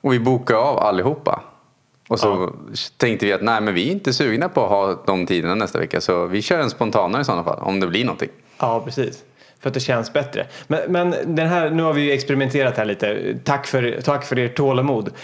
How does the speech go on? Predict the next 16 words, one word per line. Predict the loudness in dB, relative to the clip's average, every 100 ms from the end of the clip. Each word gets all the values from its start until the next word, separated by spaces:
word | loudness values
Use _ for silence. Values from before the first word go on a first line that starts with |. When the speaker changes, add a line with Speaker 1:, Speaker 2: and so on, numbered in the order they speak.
| -8
Speaker 2:
Och | -2 0
vi |
kommer | 2 2 2
ju | 2 0
experimentera | -2 -2 0 2 2
mycket | 0 0
mer | 0 2
under | 0 0
det | 0
här | 0 0
programmet. | 0 0 0 -2 0
Men | 0
just | 2 0 0
det |
här | 0 2
att | 0 -4